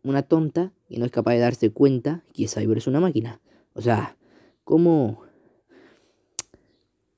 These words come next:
O sea, solamente voy a aclarar esto, voy a decir esto. ¿Cómo puedes sentir atracción hacia una máquina la,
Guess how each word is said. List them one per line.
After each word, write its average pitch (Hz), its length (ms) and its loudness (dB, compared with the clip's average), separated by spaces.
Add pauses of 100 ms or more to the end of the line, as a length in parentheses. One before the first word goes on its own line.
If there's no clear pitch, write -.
(240)
O - 60 0
sea, 110 280 0 (180)
solamente 180 640 6
voy 143 460 4
a 170 40 8
aclarar 131 340 0
esto, - 280 -4
voy 139 120 6
a 160 40 6
decir 131 260 0
esto. - 340 -14 (760)
¿Cómo 180 340 4
puedes 165 580 6
sentir 143 800 0 (220)
atracción 143 880 -2 (440)
hacia 110 260 0
una 147 240 2
máquina 156 640 2 (380)
la, 101 400 -2